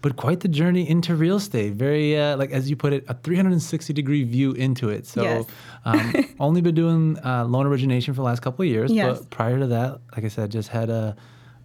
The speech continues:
Speaker 1: a three hundred sixty view, three hundred and sixty degree view into it, which I would love for you just to kinda explain, you
Speaker 2: Yeah.
Speaker 1: know, where you're from, where, how you got started, and yeah, all of
Speaker 2: Well,
Speaker 1: that. Yeah.
Speaker 2: let me tell you the funny story,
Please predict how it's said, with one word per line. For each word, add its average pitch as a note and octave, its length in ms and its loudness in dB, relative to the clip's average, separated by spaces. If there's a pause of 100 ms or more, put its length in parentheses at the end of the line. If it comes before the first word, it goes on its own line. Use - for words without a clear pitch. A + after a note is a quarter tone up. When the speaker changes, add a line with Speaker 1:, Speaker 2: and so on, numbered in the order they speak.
Speaker 1:
a A2+ 240 -2
three C#3 140 0
hundred D#3 160 2
sixty D3+ 260 -2
view, D3+ 280 0 (380)
three F#3 140 0
hundred F3 240 2
and B2+ 100 2
sixty - 380 -2
degree C3+ 340 0
view A#2+ 300 2
into A#2+ 340 0
it, G#2 180 -4
which A#2+ 260 0
I A#2+ 60 0
would B2+ 120 2
love B2+ 260 0
for C#3+ 80 -2
you C#3 220 2
just C#3+ 180 -4
to C#3+ 60 -6
kinda D3+ 240 0
explain, D3+ 640 0
you A3 160 2
Speaker 2:
Yeah. C4 160 0
Speaker 1:
know, C3+ 120 2
where C#3 140 2
you're C#3+ 100 2
from, C#3 280 0
where, B2+ 100 2
how B2 140 0
you C#3 120 2
got C#3 180 0
started, C#3+ 500 0
and A#2+ 400 2 (560)
yeah, F#3+ 180 2 (400)
all D#3+ 160 2
of F3 60 2
Speaker 2:
Well, F#3+ 260 2
Speaker 1:
that. C3+ 80 4
Yeah. B2 120 2
Speaker 2:
let A3+ 120 2
me D4 100 2
tell G#3 280 2
you F#3 140 2
the E3+ 100 0
funny E3+ 240 0
story, - 580 -2